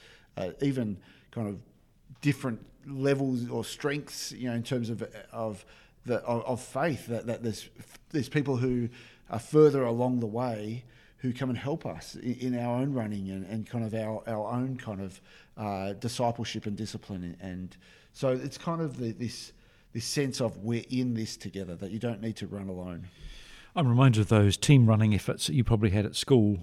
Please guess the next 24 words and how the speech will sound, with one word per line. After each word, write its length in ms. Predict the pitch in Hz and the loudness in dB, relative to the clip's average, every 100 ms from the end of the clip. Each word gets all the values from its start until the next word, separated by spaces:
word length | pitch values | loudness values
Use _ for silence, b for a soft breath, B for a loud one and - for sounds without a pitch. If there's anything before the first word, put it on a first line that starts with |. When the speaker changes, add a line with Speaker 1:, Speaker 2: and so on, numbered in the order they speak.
| - | 0
Speaker 2:
We 100 | 123 | 2
certainly 300 | - 131 104 | 4 4 4
did 160 | 107 101 | 4 6
in 100 | 101 | 6
New 100 | 101 | 6
Zealand, 320 | 107 107 95 | 6 6 6
where 140 | 107 | 4
you, 180 | 107 110 - _ | 6 4 2 _
you 340 | 160 113 110 B B B B | 2 2 0 B B B B
ran 460 | 123 135 131 117 123 | 4 6 6 6 2
a 100 | 107 | 4
certain 300 | 147 120 107 | 4 4 2
distance 340 | 113 127 117 | 0 -2 0
and 60 | 120 | 0
then 80 | |
handed 420 | 110 131 127 113 104 | 2 2 2 0 0
the, 340 | 113 107 123 | 2 2 0
um, 480 | 117 104 107 104 104 | -2 -2 0 -2 -4
the 80 | 107 | -6
torch 480 | - 135 127 - - | 0 0 0 -4 -2
to 80 | 131 | 2
Speaker 1:
Mm. 40 | |
Speaker 2:
somebody 380 | 127 110 107 113 | 4 6 6 6
else. 400 | 104 87 - | 4 2 -4